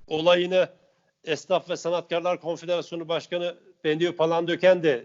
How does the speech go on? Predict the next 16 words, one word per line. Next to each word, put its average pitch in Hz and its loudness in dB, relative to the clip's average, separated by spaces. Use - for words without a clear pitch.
e, 120 -8
dile 160 0
getiriyor. 175 2
Hakikaten 160 2
biz 165 -4
de 175 2
çok 175 2
feryat 165 0
duyuyoruz. 170 0
E, 156 -6
bu 135 0
küçük 156 -8
işletmeler 160 4
özellikle, 127 2
küçük - -6
esnaf, - 2